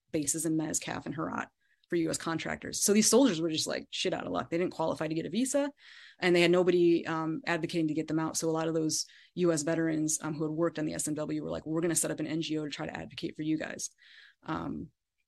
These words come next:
which I can, if, when we do talk about the Afghan Adjustment Act, which I will plug before we, we go, um,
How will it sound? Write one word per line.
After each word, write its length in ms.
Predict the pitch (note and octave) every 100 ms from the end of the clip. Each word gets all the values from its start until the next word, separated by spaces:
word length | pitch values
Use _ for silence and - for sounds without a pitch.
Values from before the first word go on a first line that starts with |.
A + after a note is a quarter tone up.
| _ _
which 240 | F3+ -
I 80 | -
can, 240 | E3+ E3+ -
if, 120 | E3+ _
when 180 | F3 F#3
we 80 |
do 100 | F3+
talk 220 | G3 F#3 E3+
about 160 | D#3+
the 200 | D#3 -
Afghan 280 | - D#3+ E3
Adjustment 400 | D#3 D#3 - D#3+
Act, 160 | D#3 E3
which 160 | D3 D#3+
I 100 | D#3+
will 160 | E3
plug 300 | D#3+ - E3+
before 240 | D#3+ F3+ F3+
we, 180 | E3+ D#3+ - - -
we 100 | E3+
go, 320 | F3 E3 D#3+
um, 440 | E3 D#3+ D#3 -